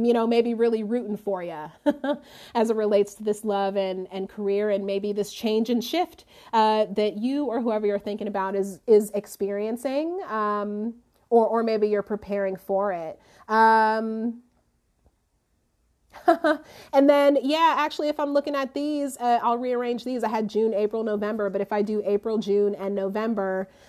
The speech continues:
I, it's, I'm pretty sure there's, you know, kinda like a, not a riddle, but it's like something, something of September, April, June, and November. So it's <laughs> like, I think this is pretty cool. Um,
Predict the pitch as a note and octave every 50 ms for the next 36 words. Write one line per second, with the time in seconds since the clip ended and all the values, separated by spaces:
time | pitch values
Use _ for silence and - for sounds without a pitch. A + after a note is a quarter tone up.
0 | - _ - A#3 A#3 A#3+ A#3 A#3 A#3+ A3 A3 A3+ G#3+ - - - - - _ -
1 | C4+ C4+ B3+ - F4+ F4 F4 F4 - - D#4 D4 D4 D4+ C#4+ C4+ C4+ C4 C4 C4
2 | C4 - C#4 C#4+ D4 C4+ C4+ B3+ - - C#4 C4+ B3+ C4 C4 B3+ C4 B3 A#3+ A#3+
3 | A#3 A#3+ A#3+ - _ _ _ _ - A3 A#3 B3+ A#3 C4 D4+ D4+ D4 C#4 C4+ B3
4 | C#4+ C#4 C4+ B3+ B3 A3+ A#3 A#3+ A#3+ A#3 - A#3+ A#3 A3+ A3+ A3 A#3+ - - F4
5 | E4 - D#4+ D4+ C#4 - D#4+ D4+ D4 - D4+ C#4+ C#4+ C4 B3+ C4 - D4+ C4+ A#3+
6 | - C#4 C4 C4 B3+ A#3 A#3 A3+ A3 A3 G#3 - G#3 G#3+ A3 - A#3 A#3+ B3 B3
7 | A#3 A3 - A3 G3+ G3+ G#3 G#3+ A#3 - F#3 F#3+ G3 G3 G3+ G#3+ A3 B3 B3+ C4
8 | A#3+ G#3+ G3+ G3+ G#3 - - - - C#4+ B3+ A#3+ A#3+ A#3+ C4 C4 B3+ - G#4+ -
9 | - - G#4 - - - F#4 F4+ - - - - - B3+ C4+ C#4 - - - -
10 | - - - _ C4+ B3+ B3 A#3+ A#3 B3 C4+ C4 D4 D4 C#4 - C#4 - C4+ C4
11 | - - C#4 B3 B3 B3 B3 - - B3 A3 A3 A3 A3 G#3+ G#3+ A3 G#3+ - -
12 | G3+ G#3 G#3 G#3 G3+ G#3 G3+ G3+ G3+ G#3 G#3 G#3 G#3+ G#3+ G#3